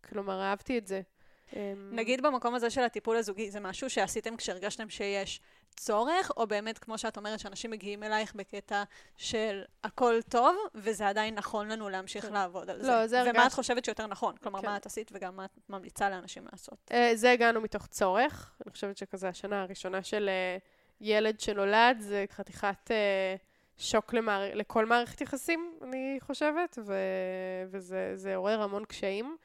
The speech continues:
Speaker 1: אבל גם באופי החיים שלנו, יש דברים שמקשים על הזוגיות שלנו. אה, זה שהוא בשנים האחרונות היה רופא בהתמחות,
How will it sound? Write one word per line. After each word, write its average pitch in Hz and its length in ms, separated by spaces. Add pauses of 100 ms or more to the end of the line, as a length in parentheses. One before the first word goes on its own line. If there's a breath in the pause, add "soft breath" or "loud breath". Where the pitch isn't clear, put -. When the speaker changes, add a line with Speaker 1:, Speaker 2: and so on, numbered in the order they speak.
(460 soft breath)
Speaker 1:
אבל 208 340
גם 247 260
באופי 247 380
החיים 254 440
שלנו, 220 580 (340 soft breath)
יש 214 180
דברים 208 280
שמקשים 220 560
על 202 80
הזוגיות 196 480
שלנו. - 400 (200)
אה, 190 220
זה 196 140
שהוא 202 520
בשנים 202 400
האחרונות 196 420
היה 190 120
רופא 196 240
בהתמחות, 214 680